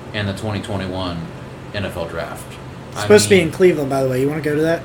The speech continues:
Speaker 1: I would love to go to that.
Speaker 2: Yeah, we're gonna do that. We'll do a
Speaker 1: Yeah.
Speaker 2: live podcast on our way up there.
Speaker 1: Yeah, that'd be sweet.
Speaker 2: Yeah.
Speaker 1: Um, but seriously, I mean, something's gotta give. And I'm not putting the blame on Joe Judge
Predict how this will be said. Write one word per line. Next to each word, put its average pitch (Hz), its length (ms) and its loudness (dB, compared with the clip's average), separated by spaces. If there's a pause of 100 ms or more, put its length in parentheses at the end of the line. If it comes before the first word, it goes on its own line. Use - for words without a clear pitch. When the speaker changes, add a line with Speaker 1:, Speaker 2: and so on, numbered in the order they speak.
(120)
Speaker 1:
I 98 120 -2
would 92 120 -4
love 95 220 -2
to - 80 -14
go 85 120 -6
to 80 80 -8
that. 80 140 -6
Speaker 2:
Yeah, 139 100 2
we're 160 140 4
gonna 160 160 0
do 139 180 4
that. 120 200 -4 (580)
We'll 185 120 6
do 185 80 12
a 180 60 10
Speaker 1:
Yeah. - 20 8
Speaker 2:
live 156 220 6
podcast 151 720 2 (220)
on 139 60 -4
our 143 80 -2
way 139 160 2
up 135 100 -4
there. 151 140 -2
Speaker 1:
Yeah, - 100 -6
that'd 95 260 -2
be 85 60 -8
sweet. 92 300 -6 (260)
Speaker 2:
Yeah. 131 200 -4 (200)
Speaker 1:
Um, 98 460 -2 (200)
but 127 300 4 (760)
seriously, 117 460 -2
I 113 40 -4
mean, 123 260 -2
something's 165 500 -4
gotta 95 280 -2
give. 92 240 -8 (220)
And 110 500 -4 (200)
I'm 135 120 0
not - 200 2
putting 156 220 0
the 131 60 0
blame 113 340 0
on 110 140 0
Joe 98 160 0
Judge 87 380 -4